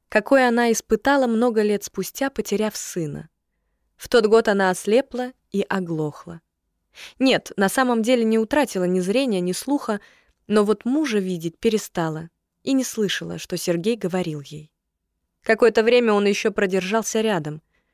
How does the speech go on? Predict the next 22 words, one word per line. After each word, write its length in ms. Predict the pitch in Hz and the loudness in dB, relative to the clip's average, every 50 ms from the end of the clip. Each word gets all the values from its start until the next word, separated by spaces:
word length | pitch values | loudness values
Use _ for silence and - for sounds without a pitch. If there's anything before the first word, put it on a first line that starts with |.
| _ _ _ _ _ | _ _ _ _ _
но 160 | - 208 208 | 0 2 2
кто 260 | 202 - - 311 311 285 | 0 0 2 2 2 2
осудит 420 | 233 - - 196 175 165 160 - | 2 0 -4 -4 -4 -4 -4 -4
его 220 | - 180 165 170 | -2 -2 -2 -2
желание 440 | 160 160 170 175 196 214 214 196 180 | -2 -2 -2 -2 0 0 0 0 -2
заскочить 540 | 160 170 156 - - 170 160 - - 170 - | -2 -4 -6 -6 -6 -6 -4 -4 -6 -8 -6
в 40 | - | -4
последний 440 | - 170 - - 185 175 170 175 170 | -4 -4 -2 -2 -2 0 0 0 0
вагон, 400 | 175 185 185 170 165 160 156 - - - - - _ | 0 0 0 0 -2 -2 -4 -6 -12 -18 -20 -20 _
стать 320 | - - - 202 180 - | -8 -2 0 0 2 2
отцом 400 | 190 180 - - - 233 233 220 | 2 0 0 0 0 0 2 2
на 80 | 196 180 | 0 -2
шестом 400 | - - 180 - - 202 190 185 | -2 -6 -6 -4 -2 -2 -2 -2
десятке 480 | 175 180 - - 175 170 - - 220 | -2 -4 -2 -2 -4 -4 -4 -2 0
лет, 300 | 208 185 156 151 - - _ _ _ _ _ - | 0 0 0 -2 -4 -8 _ _ _ _ _ -2
раз 220 | 180 185 175 - | 0 0 2 2
нашлась 380 | 190 180 - - 190 175 170 - | 0 0 2 2 2 0 2 2
молодая 520 | 180 175 175 170 165 170 214 247 226 175 | 2 4 4 4 4 2 2 2 2 0
и 140 | - - 190 | -2 -4 -6
плодовитая, 800 | - 190 185 185 175 196 196 180 170 160 - - 147 143 147 151 _ _ _ _ _ _ - | -2 0 0 2 2 2 2 0 -2 -4 -6 -8 -10 -10 -12 -14 _ _ _ _ _ _ -6
готовая 560 | 190 190 208 208 - 214 185 160 165 165 - | -2 -2 0 0 0 0 0 2 0 0 0
осчастливить? 880 | - - 180 - - 220 202 - - 190 170 151 147 147 - - - | -2 -4 -4 -2 -2 -2 -4 -4 -4 -4 -4 -4 -6 -10 -16 -20 -20